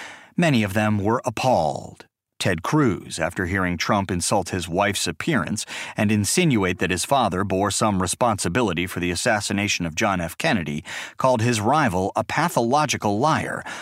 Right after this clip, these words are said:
a sniveling coward. But after Cruz became one more casualty of the two thousand sixteen Republican primaries and reckoned that he could not hold his Senate seat while attacking Trump,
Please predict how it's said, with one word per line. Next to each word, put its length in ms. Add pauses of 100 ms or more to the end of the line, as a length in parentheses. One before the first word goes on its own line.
(100)
a 80
sniveling 580
coward. 640 (400)
But 240
after 260
Cruz 440
became 380
one 280
more 240
casualty 760 (320)
of 140
the 100
two 240
thousand 500
sixteen 560
Republican 540
primaries 720 (380)
and 260
reckoned 380
that 240
he 160
could 260
not 300
hold 300
his 200
Senate 340
seat 280
while 200
attacking 500
Trump, 360